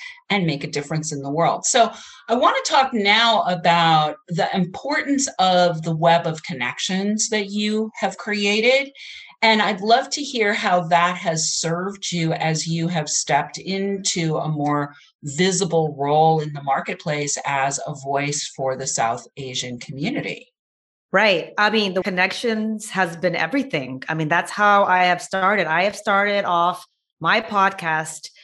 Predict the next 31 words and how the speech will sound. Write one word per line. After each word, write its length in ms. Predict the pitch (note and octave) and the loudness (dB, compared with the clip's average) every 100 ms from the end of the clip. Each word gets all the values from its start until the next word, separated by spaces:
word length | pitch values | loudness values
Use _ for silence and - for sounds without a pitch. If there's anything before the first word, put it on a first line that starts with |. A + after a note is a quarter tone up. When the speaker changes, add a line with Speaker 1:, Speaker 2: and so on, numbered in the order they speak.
| _ _ | _ _
Speaker 2:
with 380 | D3 E3 G#3 G3+ | -2 2 2 2
the 80 | A#3 | -4
people 380 | A#3 G3+ G3 F#3+ | -2 -2 2 2
I 260 | E3+ F3 | 4 2
know, 580 | F3+ F#3 F3 D#3 D#3+ - _ _ | 0 0 0 -2 -6 -12 _ _
you 140 | _ D#3 | _ -4
know, 260 | D3+ D#3+ | 0 0
and 420 | F3 E3+ E3 D#3+ - | 0 0 -2 -6 -2
from 320 | F3+ E3+ E3 | 0 0 0
there, 440 | F3 E3+ F3+ F#3+ F#3+ | 2 4 4 4 4
they've 260 | E3+ E3+ | 2 0
connected 420 | - F3 E3+ F3+ F3 | -2 -4 -2 -4 -4
me 300 | F3+ F#3 F#3 | -4 -4 -6
to 160 | G#3+ | -6
their 300 | F#3+ A3 A3 | 2 4 4
friends. 540 | A3 E3 C3+ C3 C#3 C#3+ | 2 -2 -4 -6 -8 -4
And 220 | D#3+ D#3 - - - | -4 -6 -12 -8 2
it 100 | F#3+ | 4
has 180 | G3+ F#3+ | 2 4
been 580 | A3 G#3+ G#3 G3+ G3+ G3+ _ _ _ _ | 4 4 2 -2 -4 -8 _ _ _ _
a 80 | F3 | -6
very 480 | D3+ G#3+ A3 A3+ A#3 | 0 4 4 4 2
easy 540 | A#3 G#3+ G3+ F3+ F#3+ | 0 -4 -4 0 0
roll 480 | F3+ E3+ F3+ G3+ F#3+ | 2 4 6 4 2
from 160 | F3 D#3+ | -4 -4
one, 300 | D#3+ E3+ E3+ - | -2 -2 -6 -4
one 200 | E3 F3+ | 0 0
interview 380 | F3 F3+ E3 F3 | -2 -4 -4 -4
to 120 | D#3+ | -4
the 100 | D#3 | -4
next. 500 | D3 E3 G#3+ - | 0 0 0 -6